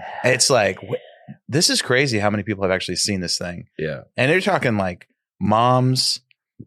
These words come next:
Speaker 1: um,
Speaker 2: Yep.
Speaker 1: people with no interest in this creature will talk about it. And you're just like, "Okay,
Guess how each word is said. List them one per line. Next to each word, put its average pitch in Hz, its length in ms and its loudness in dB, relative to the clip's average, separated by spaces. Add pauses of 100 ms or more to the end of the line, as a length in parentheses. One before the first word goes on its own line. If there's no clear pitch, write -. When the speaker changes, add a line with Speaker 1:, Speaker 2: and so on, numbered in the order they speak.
Speaker 1:
um, 95 360 2
Speaker 2:
Yep. 87 140 2 (420)
Speaker 1:
people 151 200 0
with 117 140 0
no 123 240 4
interest 120 320 0
in 107 140 0
this 101 160 0
creature 87 420 -2
will 90 120 -2
talk 98 220 2
about 90 240 2
it. - 60 -4
And 98 80 -8
you're 95 80 -8
just - 140 -6
like, - 140 -8
"Okay, 87 360 2